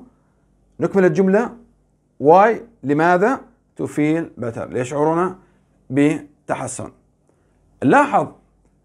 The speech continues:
استخدمنا أسماء الاستفهام who، when، where، why، how، what،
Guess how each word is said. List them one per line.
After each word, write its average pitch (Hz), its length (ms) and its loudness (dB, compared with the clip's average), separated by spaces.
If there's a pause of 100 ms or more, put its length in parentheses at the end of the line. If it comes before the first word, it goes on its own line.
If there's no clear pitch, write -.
استخدمنا 196 600 0 (1040)
أسماء 202 320 2
الاستفهام 185 640 -2 (800)
who، 190 400 2 (280)
when، 180 260 -2 (500)
where، 175 340 2 (220)
why، 170 320 2 (300)
how، 185 300 2 (560)
what، 160 280 2